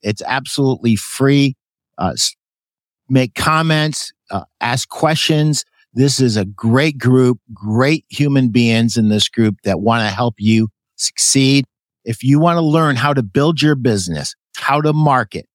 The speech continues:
how to merchandise, what lines are the best lines, what financing is the best financing, all of those answers, they're inside the Mattress Industry Network group. So join the group today and tell them Pete sent you. So with that,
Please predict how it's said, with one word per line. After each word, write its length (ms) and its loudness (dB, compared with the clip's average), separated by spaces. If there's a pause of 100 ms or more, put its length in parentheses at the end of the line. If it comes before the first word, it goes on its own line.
how 280 -2
to 160 -6
merchandise, 880 -2 (380)
what 220 -2
lines 460 0
are 140 2
the 120 0
best 300 0
lines, 380 -4
what 180 -2
financing 680 0
is 100 -4
the 80 -2
best 320 0
financing, 560 -2 (160)
all 380 2
of 140 -2
those 260 0
answers, 440 0 (360)
they're 180 0
inside 400 0
the 80 -2
Mattress 420 -2
Industry 440 0
Network 400 0
group. 240 -2
So 180 2
join 320 2
the 60 0
group 260 -2
today 540 0 (400)
and 200 4
tell 280 -2
them 160 -2
Pete 240 -6
sent 400 -2
you. 140 -10 (320)
So 340 -2 (340)
with 160 0
that, 300 -2